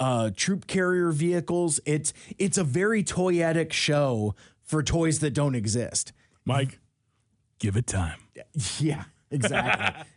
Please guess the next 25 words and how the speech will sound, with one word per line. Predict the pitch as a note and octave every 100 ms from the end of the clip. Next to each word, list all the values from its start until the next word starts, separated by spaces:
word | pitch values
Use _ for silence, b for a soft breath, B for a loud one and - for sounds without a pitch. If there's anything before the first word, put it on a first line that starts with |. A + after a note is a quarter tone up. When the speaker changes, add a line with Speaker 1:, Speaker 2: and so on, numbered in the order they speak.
| -
Speaker 1:
Exactly. | B2+ A2+ C#3 C3+ - A#2 G#2 B C3+ B2+ -
Um, | F#3 F3+ F3 F3 -
so | F3 A#3+
yeah, | C4 E4
I | A3
mean, | A3+ A3
so, | A#3 G3
so | E3+ G#3+
that's | G#3 A3+
kinda | B3 A3+
some | G#3+ G#3
of, | G#3 F#3+ F3 D3+
some | F3+ F#3
of | E3+
our, | F3 E3+ D#3 B B B
um, | E3 E3 D3+ D3+
hottest, | - - E3+ F3 D3+
scorches | - D#3 E3+ F3+ D#3
takes. | E3+ E3
Well, | D#3+ C4+
I | C#4+
guess, | D4 C4+ - B B B
I | G#3
mean, | G#3 F#3+ - _ _
uh, | G3 F#3 G2+ D3